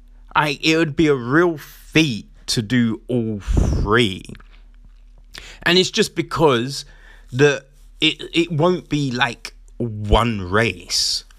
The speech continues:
one, one stage of the javelin or anything like that. There's always, you know, the, all the different heats, and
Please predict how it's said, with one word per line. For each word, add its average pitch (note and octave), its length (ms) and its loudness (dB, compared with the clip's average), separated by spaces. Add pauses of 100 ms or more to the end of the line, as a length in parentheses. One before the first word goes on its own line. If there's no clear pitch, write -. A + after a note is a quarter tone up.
one, A2+ 640 -2 (300)
one A#2+ 400 0
stage A#2+ 1000 -4
of G2 160 -4
the G2 100 -4
javelin G2 880 -4 (260)
or A#2+ 440 0 (320)
anything B2+ 600 -2
like A2 460 -8
that. - 400 -4 (920)
There's D#3+ 260 2
always, C#3 960 -2
you D3+ 160 -2
know, C#3 240 -2
the, A2+ 260 -6
all A#2 360 -6
the A#2 100 -8
different A#2 400 -10
heats, - 840 -2
and A#2+ 260 -2